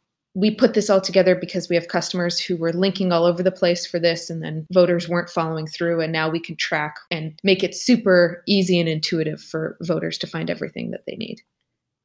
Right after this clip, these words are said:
We are also really excited. Our goal for this year is to reach fifty million voters, and we're on track to get there. So, <laughs> but we're looking for more partners to, to help us.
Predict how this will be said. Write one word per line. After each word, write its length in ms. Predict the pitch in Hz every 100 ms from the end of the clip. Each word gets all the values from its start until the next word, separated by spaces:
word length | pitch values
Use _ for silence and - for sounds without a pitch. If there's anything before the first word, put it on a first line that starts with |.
| _
We 540 | 185 208 202 196 196 202
are 180 | 190 -
also 600 | 220 240 214 190 180 - - -
really 240 | 190 180
excited. 580 | 170 - 180 175 170 -
Our 100 | 180
goal 360 | 175 - 170 175
for 180 | - 196
this 240 | 190 190
year 240 | 196 190 180
is 140 | 175
to 160 | - 165
reach 340 | 165 175 -
fifty 300 | 180 180 170
million 340 | 165 165 160
voters, 680 | 165 160 170 185 185 - - -
and 680 | 180 170 165 165 160 165 160 -
we're 240 | 165 160 165
on 160 | 165
track 240 | 165 185 180
to 60 | 220
get 140 | 226
there. 160 | 269 277
So, 600 | 214 180 180 170 170 - _ _
<laughs> 760 | 190 190 196 196 190 - - -
but 280 | 185 - 185
we're 160 | 185
looking 240 | 180 180 185
for 140 | 185
more 180 | 190 170
partners 440 | - 160 160 156 -
to, 260 | 165 - - _
to 480 | - - - - - _ -
help 240 | 170 160
us. 460 | 156 156 - -